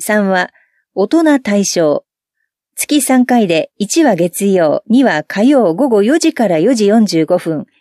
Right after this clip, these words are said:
三は月二回、月曜午後三時から三時四十五分、大泉北地域集会所。なお、一から三、ともに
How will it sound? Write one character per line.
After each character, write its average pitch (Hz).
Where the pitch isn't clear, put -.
三 233
は 208
月 -
二 208
回、 185
月 190
曜 208
午 254
後 247
三 330
時 269
か 190
ら 180
三 311
時 196
四 226
十 160
五 185
分、 165
大 330
泉 254
北 302
地 302
域 208
集 202
会 170
所。 151
な 254
お、 -
一 -
か 339
ら 240
三、 196
と 220
も 220
に 208